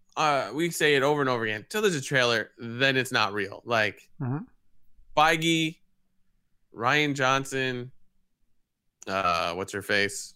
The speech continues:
Speaker 1: Who's doing Rogue Squadron?
Speaker 2: Jenkins.
Speaker 1: Patty Jenkins. Until we see something, and I know we saw something on with Patty Jenkins,
Speaker 2: But
Speaker 1: but,
Speaker 2: not
Speaker 1: like,
Speaker 2: really. It was her
Speaker 1: <laughs>
Speaker 2: walking down a runway.
Speaker 1: Yeah, you can shoot whatever you want on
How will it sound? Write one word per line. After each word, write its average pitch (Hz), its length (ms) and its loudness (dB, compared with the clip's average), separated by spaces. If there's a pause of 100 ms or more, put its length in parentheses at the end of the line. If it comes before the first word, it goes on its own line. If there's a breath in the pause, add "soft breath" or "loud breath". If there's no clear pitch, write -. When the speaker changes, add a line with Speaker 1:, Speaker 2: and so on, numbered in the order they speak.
(100)
Speaker 1:
Who's 113 140 -8
doing 104 320 0
Rogue 101 200 -2
Squadron? 104 500 -2 (1080)
Speaker 2:
Jenkins. 127 520 -6 (920)
Speaker 1:
Patty 127 220 2
Jenkins. 113 760 2
Until 175 440 4
we 190 160 4
see 165 300 0
something, 185 560 0 (360)
and 120 100 0
I 123 60 6
know 123 220 4
we 131 120 2
saw 120 200 2
something 110 320 0
on 98 380 -2 (160)
with - 180 -10
Patty 95 180 2
Jenkins, 90 380 -2
Speaker 2:
But 254 100 12
Speaker 1:
but, 269 60 12
Speaker 2:
not 277 240 12
Speaker 1:
like, 190 80 4
Speaker 2:
really. 220 320 12
It 214 60 12
was 214 140 8
her 240 180 12
Speaker 1:
<laughs> - 20 12
Speaker 2:
walking 202 320 8
down 196 180 8
a 165 80 8
runway. 160 560 6 (160)
Speaker 1:
Yeah, 139 180 4
you 139 140 6
can 147 120 4
shoot 175 240 6
whatever 160 320 6
you 147 160 8
want 139 320 4
on 123 200 2